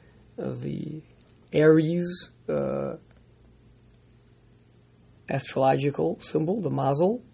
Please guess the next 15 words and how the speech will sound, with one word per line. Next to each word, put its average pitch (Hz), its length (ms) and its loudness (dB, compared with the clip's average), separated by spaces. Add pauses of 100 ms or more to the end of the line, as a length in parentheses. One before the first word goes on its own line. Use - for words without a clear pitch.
(320)
for - 140 -8
the 127 100 -6
first - 320 0
month 143 220 0
of 139 60 -6
the 139 100 -4
year. 151 380 2 (1000)
Right? - 320 -4
Uh, - 1400 -10
uh, 104 180 -12 (500)
symbol 147 520 -2 (300)
for - 360 -6
Nisan. 143 640 -2 (960)
And, 131 460 -2
uh, 139 420 4